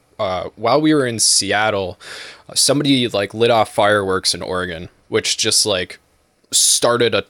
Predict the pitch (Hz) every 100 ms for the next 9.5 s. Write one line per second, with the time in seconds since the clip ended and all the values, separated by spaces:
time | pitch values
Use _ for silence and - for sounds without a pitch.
0 | - - 117 107 90 110 98 98 92 98
1 | 92 92 87 - 117 104 - 104 101 92
2 | 104 - - - - - - 123 135 143
3 | 127 - 131 113 - 107 123 117 - -
4 | - - - _ 135 156 165 151 123 104
5 | - 107 98 90 - 92 85 - - 139
6 | 127 123 110 101 - 104 - - 131 139
7 | 139 131 123 107 123 - - 127 127 123
8 | - 123 123 123 123 113 101 104 104 -
9 | - 90 - 87 85